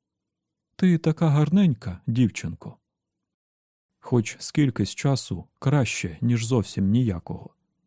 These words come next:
Навіть п'ять років, чи хоч три, краще, ніж зовсім нічого. Хай вона не мала диплому Моргаузу, взагалі не мала освіти і навіть не вміла читати,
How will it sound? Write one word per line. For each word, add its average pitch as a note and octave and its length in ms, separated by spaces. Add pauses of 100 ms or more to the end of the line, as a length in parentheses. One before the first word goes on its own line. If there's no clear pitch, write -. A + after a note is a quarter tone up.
(360)
Навіть A#2+ 460
п'ять C3 340
років, - 500 (260)
чи B2 280
хоч - 320
три, G#2+ 320 (440)
краще, - 560 (120)
ніж B2+ 240
зовсім G#2+ 460
нічого. G#2 560 (720)
Хай C#3+ 220
вона B2 420
не A#2+ 160
мала C3+ 280
диплому G#2+ 580
Моргаузу, G#2+ 720 (500)
взагалі C#3 640
не G#2+ 140
мала G#2 260
освіти - 640 (440)
і D3+ 80
навіть C#3 320
не C#3 80
вміла B2+ 320
читати, - 600